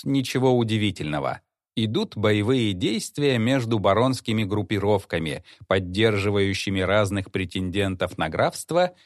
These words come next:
и шалят разбойники. Мне ничего не грозит со стороны вторых из-за внушительной охраны и со стороны первых по причине моего духовного сана.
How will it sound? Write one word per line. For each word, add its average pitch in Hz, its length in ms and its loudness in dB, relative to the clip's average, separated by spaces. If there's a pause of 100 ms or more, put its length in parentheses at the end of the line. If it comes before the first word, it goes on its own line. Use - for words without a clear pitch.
(180)
и 208 240 -4
шалят 107 500 0
разбойники. 82 960 -4 (520)
Мне 135 440 2
ничего 135 460 2
не 123 120 0
грозит 101 420 0
со 107 200 0
стороны 110 440 2
вторых 117 520 0
из-за 104 480 0
внушительной 113 800 0
охраны 117 720 0 (280)
и 117 100 -2
со 123 180 0
стороны 165 440 0
первых 127 800 0
по 95 100 0
причине 113 500 0
моего 101 440 2
духовного 98 720 0
сана. 73 560 -4